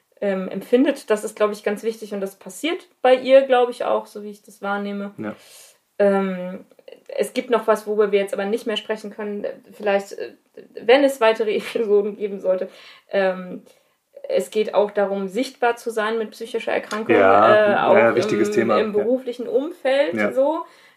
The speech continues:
Speaker 1: ähm, weil das auch eine große Angst ist, die sie hat, ähm,
Speaker 2: Ja.
Speaker 1: wenn sie, wenn sie dieses Buch schreibt, beziehungsweise sie hat vorher auch, ähm, einen Artikel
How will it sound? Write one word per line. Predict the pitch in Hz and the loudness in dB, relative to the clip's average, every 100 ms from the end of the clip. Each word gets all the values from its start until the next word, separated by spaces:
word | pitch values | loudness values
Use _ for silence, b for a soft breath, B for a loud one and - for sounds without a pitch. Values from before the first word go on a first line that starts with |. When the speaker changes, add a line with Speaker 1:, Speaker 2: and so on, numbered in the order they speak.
| - | 0
Speaker 1:
ähm, | 214 208 214 202 _ _ _ _ _ _ 208 | 0 0 -4 -10 _ _ _ _ _ _ -4
weil | 196 | -2
das | 196 | -2
auch | 220 | -4
eine | 214 | -2
große | 202 202 208 | -2 -2 -2
Angst | 214 220 | -6 -6
ist, | 202 - | -10 -10
die | 190 | -8
sie | 196 | -2
hat, | 240 302 - | 0 0 -2
ähm, | 220 208 220 | -2 0 0
Speaker 2:
Ja. | 214 | -2
Speaker 1:
wenn | 214 | -4
sie, | 202 202 208 196 | -6 -10 -10 -6
wenn | 202 | -6
sie | 202 | -6
dieses | 196 196 | -10 -14
Buch | - 269 | -16 -18
schreibt, | - 220 220 202 | 0 2 2 0
beziehungsweise | 196 208 202 202 190 | -8 -4 -2 -2 -4
sie | 190 | -8
hat | 190 | -12
vorher | - 220 208 196 | -6 -2 0 0
auch, | - - | -2 -6
ähm, | - 190 185 b b | -8 -8 -10 b b
einen | - | -10
Artikel | - - 302 294 269 269 | -8 -6 0 4 6 6